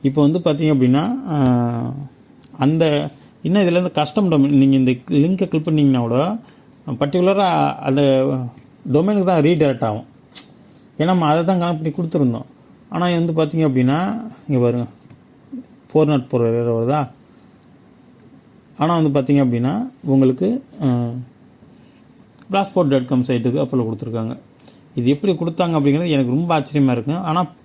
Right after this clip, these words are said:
போ-, போஸ்ட் பூரா வந்து நம்ம blogspot dot com-லேயே ஓப்பன் ஆகும்.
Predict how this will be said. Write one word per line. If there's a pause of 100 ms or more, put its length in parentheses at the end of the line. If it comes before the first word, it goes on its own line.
(120)
போ-, (120)
போஸ்ட்
பூரா
வந்து
நம்ம
blogspot
dot
com-லேயே
ஓப்பன்
ஆகும்.